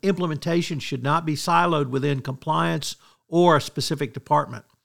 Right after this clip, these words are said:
It requires collaboration and participation from various stakeholders, including the board, operations, and compliance teams.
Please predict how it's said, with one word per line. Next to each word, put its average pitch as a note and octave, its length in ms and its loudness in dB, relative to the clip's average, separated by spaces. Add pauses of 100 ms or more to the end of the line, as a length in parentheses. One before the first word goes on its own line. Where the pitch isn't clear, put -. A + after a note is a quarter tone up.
(460)
It C#3+ 100 -6
requires D3+ 400 2
collaboration D#3 760 0
and C3 120 -6
participation D#3+ 760 -4
from C3 160 -6
various E3 420 0
stakeholders, D3 580 -2 (260)
including D#3 460 -2
the B2+ 80 -2
board, D#3+ 400 0
operations, D#3 720 0
and C3 160 -6
compliance C#3 560 -6
teams. A2+ 460 -12